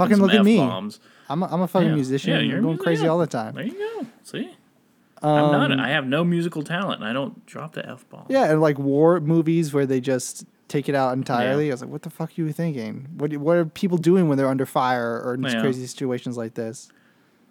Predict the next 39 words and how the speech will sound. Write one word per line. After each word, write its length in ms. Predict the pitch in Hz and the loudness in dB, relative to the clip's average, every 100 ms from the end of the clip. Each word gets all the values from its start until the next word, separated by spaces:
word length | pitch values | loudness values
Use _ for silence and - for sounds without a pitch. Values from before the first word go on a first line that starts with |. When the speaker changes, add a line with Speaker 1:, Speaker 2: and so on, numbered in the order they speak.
| - | -14
Speaker 2:
Oh, 220 | 139 139 | -10 -8
golly 380 | 123 131 143 131 | -4 -2 -2 -4
gee. 540 | 135 165 139 127 123 _ _ _ _ _ _ _ - | -4 -2 -2 -4 -6 _ _ _ _ _ _ _ -14
This, 300 | - - - | -6 -6 -6
Speaker 1:
<laughs> 160 | - | -8
Speaker 2:
this 200 | 117 - | -8 -10
sure 600 | - - - - - 120 | -12 -18 -20 -18 -8 -6
isn't 240 | 139 139 113 | -4 -6 -6
good. 400 | 151 139 123 131 _ _ _ - | -4 -4 -4 -8 _ _ _ -6
Speaker 1:
Yippee-ki-yay, 640 | 139 143 165 165 147 156 | -2 0 0 2 4 4
mother 240 | 151 151 151 | 4 2 0
trucker. 460 | - 175 120 113 - | 0 -2 -2 -8 -10
Speaker 2:
<laughs> 80 | - | -12
Yeah. 80 | - - - | -12 -12 -18
Speaker 1:
That's 160 | - - | -16 -12
right. 220 | 147 - | -10 -10
Speaker 2:
I 680 | - _ _ _ _ _ - | -16 _ _ _ _ _ -16
think 140 | 294 | -6
there 100 | 135 | -4
was, 180 | 139 147 | -2 -4
uh, 440 | 113 - 110 107 | -8 -6 -6 -4
one 140 | 107 110 | -4 -4
of 80 | 104 | -4
the 120 | 87 | -4
edited, 520 | 113 104 92 95 113 - _ _ - | -4 -6 -8 -10 -12 -18 _ _ -20
uh, 180 | - 98 | -16 -14
Die 200 | 98 95 | -8 -8
Hards. 260 | 101 101 113 | -8 -10 -10
I 40 | |
think 140 | 170 202 | -10 -8
it 20 | |
was 100 | 113 | -8
two. 240 | - 127 113 | -6 -4 -4
It 40 | |
was, 80 | 101 | -6
like, 180 | 95 92 | -10 -10
Yippee-ki-yay, 640 | 107 110 113 110 107 110 | -12 -10 -8 -4 -4 -4
Red 220 | 110 107 | -4 -6
Falcon. 520 | - 104 117 135 131 | -4 -4 -4 -8 -12